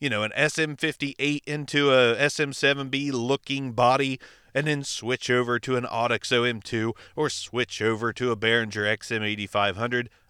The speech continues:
I just think that would be fun. I just,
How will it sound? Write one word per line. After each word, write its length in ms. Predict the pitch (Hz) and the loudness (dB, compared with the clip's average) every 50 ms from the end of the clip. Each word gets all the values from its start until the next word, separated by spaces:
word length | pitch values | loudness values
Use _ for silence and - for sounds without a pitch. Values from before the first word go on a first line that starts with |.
| - - - | -12 -6 -4
I 80 | 392 381 | -4 -2
just 200 | 370 349 - - | -2 -4 -4 -4
think 180 | 320 302 277 | -6 -6 -2
that 200 | 302 285 262 254 | 0 0 0 0
would 160 | 269 269 247 | -2 -4 -2
be 160 | 285 277 262 - | -2 -4 -4 -4
fun. 480 | - - 359 349 311 120 90 85 - _ _ _ _ _ | -4 0 2 2 2 0 -2 -8 -16 _ _ _ _ _
I 180 | - 247 247 226 214 | -2 -2 -2 -2 -4
just, 260 | 208 226 226 - | -6 -6 -8 -8